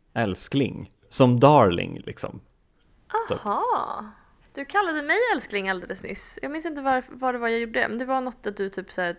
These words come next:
Speaker 2: tröst-, på ett tröstande sätt så här, "Men, men gud, lilla du."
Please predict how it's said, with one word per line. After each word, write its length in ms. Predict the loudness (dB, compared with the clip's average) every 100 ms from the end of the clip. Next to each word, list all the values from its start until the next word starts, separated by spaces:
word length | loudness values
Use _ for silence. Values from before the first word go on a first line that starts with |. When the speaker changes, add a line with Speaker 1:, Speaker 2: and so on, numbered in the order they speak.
| -10
Speaker 2:
tröst-, 460 | -8 -6 -8 -12 -6
på 80 |
ett 160 | -6 -4
tröstande 540 | -4 -4 -4 -4 -4
sätt 220 | -4 -8 -10
så 60 | -12
här, 120 | -10
"Men, 220 | -8 -10 -12 _ _ _ _ -20 -20 -12
men 180 | -10
gud, 240 | -6 -6 -6
lilla 500 | -6 -6 -4 -2 -2
du." 280 | 0 0